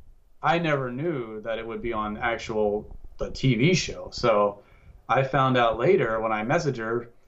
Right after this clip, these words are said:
and I said, "Okay, can you tell me when this is gonna be, uh, live on the internet?" And she said,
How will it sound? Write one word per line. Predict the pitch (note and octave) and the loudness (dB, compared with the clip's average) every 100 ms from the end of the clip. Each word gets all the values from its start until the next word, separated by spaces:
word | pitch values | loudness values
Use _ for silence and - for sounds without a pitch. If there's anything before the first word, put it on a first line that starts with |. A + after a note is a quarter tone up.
| _ - - - | _ -20 -18 -6
and | A2+ | -2
I | |
said, | B2 C3+ B2+ | 0 2 2
"Okay, | F3 F3+ F#3 E3+ E3 D#3+ D#3 | 2 4 4 6 2 -2 -8
can | - D3+ | -4 -2
you | E3 | 0
tell | F3 E3+ | 0 2
me | E3 | 2
when | D3+ E3 | 2 2
this | D#3 - | 2 0
is | C3+ | 2
gonna | C#3+ C3 | 2 2
be, | A2 D3 D3+ - - _ _ _ _ - | 2 2 2 -2 -12 _ _ _ _ 0
uh, | A#2+ A2+ | 4 4
live | A#2 D#3 E3+ B2+ | 4 4 4 2
on | A#2+ A2+ | -2 -4
the | A#2 | -4
internet?" | C#3+ E3+ A2 G#2 | -2 -2 -2 -8
And | A2 | -10
she | B2+ | -8
said, | C3 B2 G#2+ | -2 -2 -2